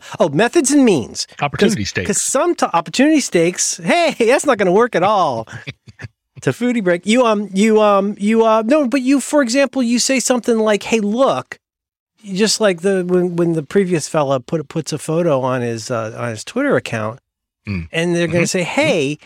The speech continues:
Speaker 1: to you, that's just a photo of a, of a thing." But the thing is, people on the other side are gonna know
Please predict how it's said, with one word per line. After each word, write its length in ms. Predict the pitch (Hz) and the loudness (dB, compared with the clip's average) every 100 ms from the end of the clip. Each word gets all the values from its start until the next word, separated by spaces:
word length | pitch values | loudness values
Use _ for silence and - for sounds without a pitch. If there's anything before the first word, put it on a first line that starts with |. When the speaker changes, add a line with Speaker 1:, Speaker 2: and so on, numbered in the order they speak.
| _ | _
Speaker 1:
to 120 | - | 0
you, 100 | 285 | 2
that's 160 | 277 196 | 2 0
just 220 | - 190 | -2 -4
a 60 | 180 | -4
photo 600 | - 202 185 170 160 156 | -2 0 2 2 2 -2
of 240 | 151 151 135 | -2 -2 -2
a, 40 | |
of 280 | 139 143 131 | -4 -4 -6
a 80 | 120 | -8
thing." 300 | - 302 202 | -2 0 2
But 280 | 156 131 - _ _ _ _ | 0 -2 -12 _ _ _ _
the 100 | 156 | -6
thing 300 | 160 220 208 | -2 0 2
is, 380 | 240 220 151 151 | 4 4 0 -6
people 280 | - 196 185 | -6 -2 0
on 80 | 180 | 2
the 120 | 170 | 2
other 160 | 226 | 0
side 280 | 262 202 160 | 0 0 0
are 80 | 156 | 0
gonna 260 | 143 143 139 | -2 -2 0
know 480 | 151 269 202 139 | 0 0 2 0